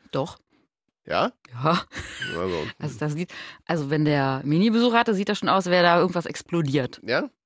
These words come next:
Speaker 1: Ja.
Speaker 2: Hm.
Speaker 1: Mm, also ich höre mich schon immer jedes Mal sagen, „Ihr braucht nicht mehr aufzuräumen.“
Speaker 2: Tja.
Speaker 1: In einem gewissen Alter ist es einfach unfassbar schwierig, überhaupt den Absprung zu schaffen,
Speaker 2: Mhm.
Speaker 1: ohne dass es Drama gibt, weil die Kinder irgendwann müde, die sind irgendwann durch und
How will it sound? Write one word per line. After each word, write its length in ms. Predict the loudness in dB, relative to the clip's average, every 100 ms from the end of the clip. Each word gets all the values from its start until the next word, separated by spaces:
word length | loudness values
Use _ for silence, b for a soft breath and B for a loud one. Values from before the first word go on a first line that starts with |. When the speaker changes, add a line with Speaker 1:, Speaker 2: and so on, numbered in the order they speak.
| -12
Speaker 1:
Ja. 580 | -4 2 4 6 4 2 -4 _ -2
Speaker 2:
Hm. 220 | 2 2
Speaker 1:
Mm, 40 | 2
also 160 | 2
ich 180 | 2 2 -2 _ _ _ 2
höre 280 | 4 6 8
mich 220 | 8 6
schon 160 | 6
immer 160 | 8 6
jedes 320 | 8 6 6
Mal 160 | 4 6
sagen, 220 | 6 6
„Ihr 100 | 4
braucht 300 | 2 0 0
nicht 120 | 0
mehr 140 | 2 2
aufzuräumen.“ 680 | 2 2 0 4 4 2 0
Speaker 2:
Tja. 180 | -2 2
Speaker 1:
In 100 | 4
einem 100 | 6
gewissen 240 | 6 6 6
Alter 220 | 6 6
ist 100 | 4
es 80 | 4
einfach 240 | 2 2 0
unfassbar 440 | 0 0 2 0
schwierig, 400 | 2 2 0 0
überhaupt 400 | 0 2 0 2
den 80 | 2
Absprung 400 | 0 -2 -2 -2
zu 120 | -4
schaffen, 540 | -2 0 2 2 2
Speaker 2:
Mhm. 160 | 0 -4 -6
Speaker 1:
ohne 240 | 0 2 2
dass 120 | 2
es 120 | -2
Drama 380 | 0 4 6 4
gibt, 340 | 2 -2 -2
weil 340 | 2 4 4 2
die 80 | 0
Kinder 220 | 2 4
irgendwann 320 | 4 6 6
müde, 220 | 6 6 4
die 100 | 4
sind 140 | 4
irgendwann 320 | 4 4 4
durch 400 | 6 6 4 0 B B B B B _
und 260 | -2 0 -2